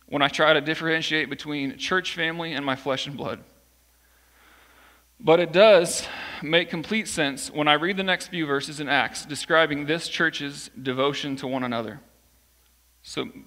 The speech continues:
point number three, the generosity and devotion.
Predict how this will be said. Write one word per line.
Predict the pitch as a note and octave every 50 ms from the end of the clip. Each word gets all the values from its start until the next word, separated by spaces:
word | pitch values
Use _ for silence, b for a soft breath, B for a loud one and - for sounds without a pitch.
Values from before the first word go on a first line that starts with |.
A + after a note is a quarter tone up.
| -
point | - - E3 C#3+ D3
number | D3+ C#3+ C#3
three, | - - D3+ B2+ A#2 C3+ C#3+ - - _ _ _ _ _ _ _ -
the | - C3+ B2+ B2
generosity | B2 B2 D#3 D#3 E3 E3 D#3 D3+ D3+ D3+ - D#3+ D#3 D3+
and | C#3+
devotion. | C3+ B2+ B2+ B2 A#2 A#2 - A#2 A2 A2+